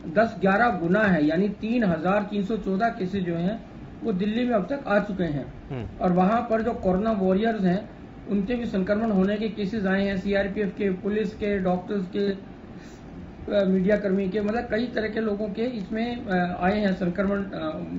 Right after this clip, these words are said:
Speaker 1: अ, संक्रमित हुए हैं। उससे क्या हुआ है कि इन लोगों का आना जाना प्रदेश में वो चिंता का विषय बन सकता है। और ये चिंता का विषय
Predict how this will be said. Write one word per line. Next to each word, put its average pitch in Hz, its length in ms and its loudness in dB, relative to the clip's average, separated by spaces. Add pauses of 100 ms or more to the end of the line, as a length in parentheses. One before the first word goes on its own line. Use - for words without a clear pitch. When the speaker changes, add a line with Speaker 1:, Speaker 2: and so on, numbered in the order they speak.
Speaker 1:
अ, 165 360 -6
संक्रमित 190 480 2
हुए 214 180 4
हैं। 156 260 0 (720)
उससे 247 240 2
क्या 220 220 4
हुआ 240 220 6
है 190 140 6
कि 262 120 -4
इन 262 240 2
लोगों 185 360 4
का 220 140 0
आना 208 460 2
जाना 185 580 0 (360)
प्रदेश 196 480 2
में 151 240 0 (640)
वो 254 160 4
चिंता 240 360 2
का 247 120 2
विषय 196 280 0
बन 185 200 2
सकता 180 300 0
है। 147 260 0 (380)
और 214 120 0
ये 262 120 4
चिंता 226 360 -2
का 269 100 2
विषय 220 320 0